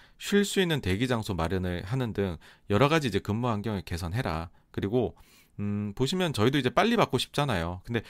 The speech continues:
그러기 위해서는 또 위험하게 고개 운전을 해야지 빨리 오는 거잖아요. 중국도 마찬가지인 거죠. 음식 주문 분배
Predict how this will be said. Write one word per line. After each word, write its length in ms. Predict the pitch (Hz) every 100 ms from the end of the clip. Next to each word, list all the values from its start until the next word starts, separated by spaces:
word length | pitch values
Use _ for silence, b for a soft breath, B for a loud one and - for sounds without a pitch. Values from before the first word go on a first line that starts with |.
| B -
그러기 380 | 147 196 180 107
위해서는 520 | 107 120 120 110 98 b b _ -
또 320 | 107 101 90 -
위험하게 500 | 110 151 151 131 107
고개 260 | - 117 170
운전을 420 | 139 107 113 107
해야지 260 | 151 175 160
빨리 220 | 185 196
오는 200 | 117 95
거잖아요. 540 | 92 82 78 80 117 B B -
중국도 320 | - 190 -
마찬가지인 520 | 87 78 117 117 92
거죠. 340 | 80 78 92 80 B B B 120
음식 360 | 147 175 196
주문 520 | - 110 123 135 131 127
분배 380 | - 98 104